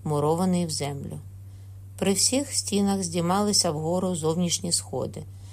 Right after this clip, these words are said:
частково кам'яні, а частково дерев'яні, що вели до галерей, із яких можна було пройти до помешкань.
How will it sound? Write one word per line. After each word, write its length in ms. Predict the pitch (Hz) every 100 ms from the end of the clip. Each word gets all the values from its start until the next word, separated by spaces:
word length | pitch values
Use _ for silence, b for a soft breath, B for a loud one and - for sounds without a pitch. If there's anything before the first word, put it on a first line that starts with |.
| B B B
частково 520 | - 165 - 175 160
кам'яні, 720 | 165 175 170 180 196 190 147 - B B -
а 80 |
частково 540 | - 151 - - 147 151
дерев'яні, 720 | 165 185 185 180 151 143 143 B B B -
що 240 | - 156
вели 280 | 147 151 214
до 140 | 233
галерей, 580 | 220 226 220 180 151 151 B B B B -
із 160 | 160 -
яких 360 | 156 170 151
можна 340 | 160 190 220 226
було 280 | 208 202 196
пройти 460 | - 185 180 190
до 160 | 170 175
помешкань. 720 | - 160 143 147 - - -